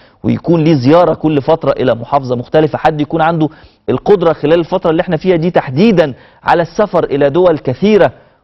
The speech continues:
والتواصل مع دول سواء كانت قريبة وشقيقة أو دول أخرى قررت الابتعاد خلال الفترة الأخيرة.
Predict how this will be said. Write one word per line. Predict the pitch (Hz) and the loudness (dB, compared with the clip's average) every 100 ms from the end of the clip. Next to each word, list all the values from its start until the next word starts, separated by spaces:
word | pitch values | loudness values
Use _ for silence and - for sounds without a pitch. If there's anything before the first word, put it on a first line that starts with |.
| - | -4
والتواصل | 127 - 135 175 180 165 120 _ _ | -4 0 2 2 2 -4 -4 _ _
مع | - 123 | -4 -2
دول | 135 160 180 147 101 _ | 0 2 2 0 -6 _
سواء | - 147 135 165 | -6 0 4 2
كانت | 123 156 151 - | 2 -2 -4 -6
قريبة | - 139 185 208 151 120 _ _ | -2 0 2 2 0 -2 _ _
وشقيقة | - 123 127 - 214 185 170 _ _ - | -6 -2 -2 0 0 0 -2 _ _ 0
أو | 208 220 151 - _ _ | 2 2 -4 -14 _ _
دول | - 123 202 202 151 110 - _ _ _ - | -6 0 2 4 0 -6 -12 _ _ _ -4
أخرى | 185 180 | 0 2
قررت | 165 139 147 165 156 | 0 0 0 0 -4
الابتعاد | - - 120 139 | -6 -2 0 0
خلال | - 123 143 | -2 -2 0
الفترة | 131 147 143 127 | 0 -4 -4 -4
الأخيرة. | 120 120 104 | -4 -4 -8